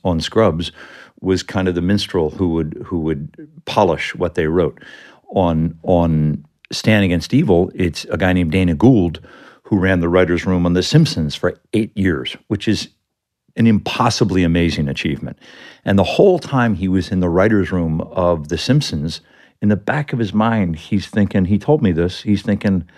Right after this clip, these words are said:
"I got one I'd like to do. I'd like to, I'd like to come, I'd like to do a horror comedy. I'd like to do a horror movie trapped in a sitcom."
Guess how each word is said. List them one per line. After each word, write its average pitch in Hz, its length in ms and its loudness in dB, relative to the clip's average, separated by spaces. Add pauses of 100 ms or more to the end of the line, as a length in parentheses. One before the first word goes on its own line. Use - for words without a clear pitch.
(480)
"I 92 120 -12
got 85 260 -10
one 85 160 -2
I'd 82 160 -4
like 80 160 -8
to - 100 -16
do. 80 340 -8 (140)
I'd 98 160 -4
like 98 260 -2
to, 87 220 -6 (240)
I'd - 140 -8
like 95 220 -6
to 98 100 -8
come, - 400 -8
I'd 85 160 -12
like 98 180 -8
to 104 100 -6
do 92 220 0
a 82 60 -2
horror 92 420 -2
comedy. 80 500 -6 (400)
I'd 90 100 -6
like 98 160 0
to 107 100 0
do 95 180 0
a 82 40 -2
horror 101 360 2
movie 87 300 0
trapped - 480 -6
in 90 80 0
a 80 60 -2
sitcom." 73 600 -8